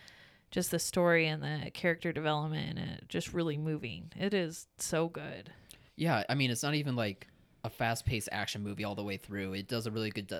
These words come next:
Speaker 2: job at taking time with characters to where it's a long movie, but you don't care that it's, like, mostly talking.
Speaker 1: I,
Speaker 2: Like, there's still some good
Speaker 1: yeah.
Speaker 2: action beats to it, but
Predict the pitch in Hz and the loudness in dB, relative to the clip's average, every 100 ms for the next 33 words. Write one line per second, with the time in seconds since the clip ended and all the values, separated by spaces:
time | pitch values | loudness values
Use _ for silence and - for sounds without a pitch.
0 | - - 104 98 92 113 107 113 104 95 | -6 -2 0 0 -4 -6 -4 -4 -4 -6
1 | - 98 104 127 131 - 110 110 104 101 | -6 -4 -2 0 0 0 -2 0 0 -2
2 | - _ _ - 165 135 123 120 135 110 | -8 _ _ -2 2 4 4 4 2 2
3 | 104 120 131 120 110 120 110 101 95 101 | 2 2 4 2 2 0 0 -2 -2 -4
4 | - 110 107 - 104 - 101 - - - | -4 -6 -6 -4 -6 -6 -10 -10 -14 -14
5 | - _ _ _ _ _ - 180 127 123 | -16 _ _ _ _ _ 0 4 4 4
6 | 120 170 147 139 127 104 127 - 107 104 | 4 4 4 4 4 6 4 4 0 -2
7 | 95 - 98 104 107 | -4 -4 -4 -2 -2